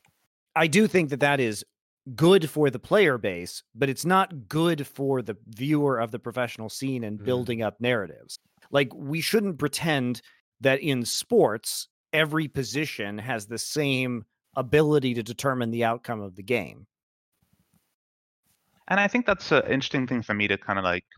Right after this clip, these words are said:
Speaker 3: jump off of, because when you're talking about this yearning for, like, the big outplay from the Zed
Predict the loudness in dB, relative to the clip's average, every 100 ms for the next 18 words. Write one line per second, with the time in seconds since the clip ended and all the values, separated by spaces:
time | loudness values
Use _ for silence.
0 | _ -4 -4 -2 -4 0 0 0 -2 -6
1 | -2 0 0 -4 -10 -12 _ _ _ _
2 | _ _ -2 0 0 0 -2 2 0 0
3 | -4 0 2 2 2 -2 -4 -2 0 -2
4 | -4 -18 -12 -4 0 0 0 0 -2 -4
5 | -4 -2 -6 -8 -6 -4 -4 -8